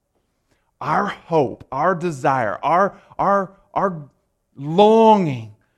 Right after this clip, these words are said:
should be to shed this and to be with him in his presence. Verses six through nine, we, we see where he wraps it up. And just like he did at the end of chapter four, he says, "So don't lose heart." This week he says,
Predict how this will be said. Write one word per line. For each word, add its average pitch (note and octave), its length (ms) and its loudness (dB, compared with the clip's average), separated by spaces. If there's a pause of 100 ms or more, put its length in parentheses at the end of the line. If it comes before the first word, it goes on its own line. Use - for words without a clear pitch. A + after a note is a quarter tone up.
(180)
should D#3 200 -12
be D#3+ 140 -6
to C3+ 100 -8
shed F#3 460 -10
this C3+ 640 -6 (500)
and B2+ 160 -14
to C#3 80 -14
be D3 280 -6
with C3 220 -8
him B2+ 220 -16
in A2+ 140 -14
his A2+ 160 -18
presence. - 720 -20 (920)
Verses B2 360 -16
six - 320 -12
through B2 160 -14
nine, B2 380 -12
we, A#2 160 -14 (260)
we B2 100 -18
see C3 320 -10
where A#2 160 -10
he A#2+ 140 -12
wraps A#2+ 380 -8
it A#2+ 80 -16
up. A#2 160 -12
And A2 180 -16 (340)
just D#3 220 -6
like D3 160 -4
he D3 100 -10
did C#3 200 -2
at B2+ 80 -12
the C3+ 160 -10
end C#3 180 -6
of B2+ 100 -8
chapter C3+ 280 -6
four, C3+ 300 -8
he C3 120 -12
says, B2 340 -12 (260)
"So - 180 -6
don't C3 240 -4
lose A#2+ 220 -8
heart." C3 360 -6 (380)
This C#3 260 -8
week C3 200 -8
he C3+ 80 -10
says, B2 320 -12